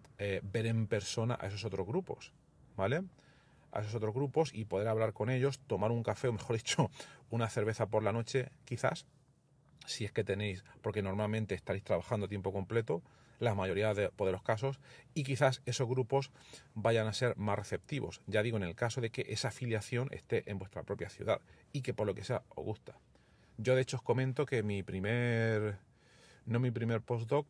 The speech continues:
pero mi primer doctorando fue este el caso, ¿de acuerdo? Fue una persona, eh, Gaspar Cano, hola Gaspar, un saludo, <laughs> eh, un tío excepcional, que contactó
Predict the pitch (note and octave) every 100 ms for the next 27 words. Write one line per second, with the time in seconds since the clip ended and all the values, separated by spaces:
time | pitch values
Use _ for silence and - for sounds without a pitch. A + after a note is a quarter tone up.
0 | _ - C3 C3+ C3 A2 F#2+ G2 A2 A#2
1 | A#2 A2+ A2+ - G#2+ A2 - B2 B2+ C3
2 | C#3 - - - - A2 G#2 F#2+ - D3+
3 | - - - _ _ _ - - G2+ A#2+
4 | C#3+ - - - - - - - C3+ A#2+
5 | - - B2 B2 B2 A#2+ A2+ D#3+ D3+ E3+
6 | F#3 - - G2 G2+ G2 G2 F#2+ F#2 -
7 | F2+ - - - B2 C3 C#3+ - F#2+ G#2
8 | F#2+ - A#2 A2 G2+ - A#2+ C3+ A2+ C#3+
9 | - - - - - - - - G#2+ G#2
10 | G2+ F#2+ F#2 F2+ - B2+ A#2 A2 G#2 A2
11 | A2+ A#2 D3 F3+ - - - - - C#3
12 | B2 A#2+ A2+ G#2 - - C3+ D3+